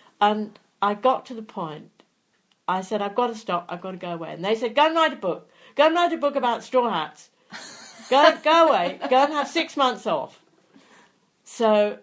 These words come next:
I just went in one day, and they all looked at me, and they said, "You're not coming back, are you?" And I said, "No, I'm not." And I sold, we made arrangements, and I sold the business, James Straw Hats, to Tracy and the two other girls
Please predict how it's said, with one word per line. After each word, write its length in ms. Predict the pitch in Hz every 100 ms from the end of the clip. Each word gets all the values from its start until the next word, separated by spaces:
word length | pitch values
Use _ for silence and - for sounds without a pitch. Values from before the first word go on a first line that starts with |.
| -
I 140 | 240
just 200 | 247 277
went 260 | 254 254 254
in 160 | 233
one 220 | 208 185 180
day, 440 | 143 143 185 208 _ _ -
and 180 | 208 208
they 100 | 208
all 140 | 196
looked 260 | 175 165 -
at 140 | -
me, 540 | 143 151 185 190 190 220 _ _ _ -
and 220 | 190 185
they 100 | 185
said, 240 | 185 180
"You're 100 | 185
not 180 | 180 -
coming 240 | - 185
back, 280 | 185 170 -
are 140 | 170 170
you?" 180 | 156 160
And 100 | 160
I 60 |
said, 240 | 165 165 165
"No, 100 | 151
I'm 200 | 151 151
not." 200 | - - _ _ _ _ _ _ _ _ _ -
And 180 | 170
I 100 | 170
sold, 340 | 175 - 208 190
we 140 | 196
made 280 | 202 233 247
arrangements, 540 | 202 160 147 165 156
and 120 | 175 165
I 80 |
sold 680 | 165 - 190 190 185 190 _ _ _ _ _ _
the 60 | 185
business, 680 | 170 151 151 147 147 _ _ -
James 220 | 175 170 160
Straw 180 | - 147
Hats, 360 | 147 143 _ _
to 320 | - 165 151 160 _ _ _
Tracy 580 | 180 156 156 156 151 - _ _ _ -
and 340 | 156 151 151
the 60 | 156
two 240 | - 220 190
other 200 | 156 160
girls 340 | 160 143 139